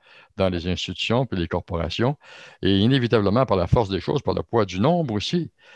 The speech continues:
euh, tu sais, les, les gens veulent avoir des femmes au sein des conseils. Euh, il va y avoir de moins en moins d'hommes, là, de l'ancien Boys Club, là, qui vont, et, qui vont être présents là. Et on voit bien, par exemple, que quand il y a des vacances à des conseils d'administration,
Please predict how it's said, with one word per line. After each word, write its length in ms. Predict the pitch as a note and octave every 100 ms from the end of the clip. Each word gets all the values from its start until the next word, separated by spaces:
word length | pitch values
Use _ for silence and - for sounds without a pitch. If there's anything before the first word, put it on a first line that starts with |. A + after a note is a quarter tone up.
| - _
euh, 560 | F2+ F#2 F#2 F#2 F#2+ G2
tu 960 | G2 - - - - - - - - G#2
sais, 140 | -
les, 520 | C3 G#2+ G2+ G2+ G#2 G2 G2 G2+ G#2 G2+
les 140 | A#2+
gens 180 | A2+ D3+
veulent 220 | A2 E3
avoir 180 | C3 C3
des 100 | A2+
femmes 200 | - A2
au 60 | F#2+
sein 120 | A2+
des 120 | G2
conseils. 640 | F2+ F#2 - F#2+ A2 C#3 C#3+ _ _ - - - -
Euh, 240 | F#2 F2+ F#2
il 60 |
va 80 | F2+
y 20 |
avoir 180 | G#2+ A2
de 80 | F#2+
moins 300 | F#2 B2+ A#2
en 140 | A2
moins 420 | G2 G2 F#2+ F#2 F2
d'hommes, 420 | E2+ G#2+ G#2 F#2+
là, 120 | F#2
de 100 | F2
l'ancien 400 | F#2 F2 - G2
Boys 200 | F2 F2+ F2
Club, 360 | - G2 F2+ E2+
là, 140 | - G2
qui 120 | -
vont, 200 | E2+ E2+ - F#2 F#2 F#2
et, 100 | F2+
qui 140 | F#2
vont 120 | F2
être 140 | F2 -
présents 400 | F#2 E2+ E2 E2
là. 240 | G#2 D3+ - _ _ - _
Et 40 | F#2
on 120 | F#2+
voit 140 | G2
bien, 160 | F#2+ B2
par 140 | G#2+
exemple, 380 | F#2+ F2+ A2 A#2
que 120 | -
quand 320 | F2+ - A2+ G#2+
il 60 |
y 20 |
a 20 | G2
des 120 | F#2+
vacances 580 | F2 G2+ A2 B2+ A2+ F#2
à 80 |
des 100 | F2+
conseils 300 | F2 G2 G#2+
d'administration, 640 | G2 F2 F2 G2+ F#2 A2 G#2+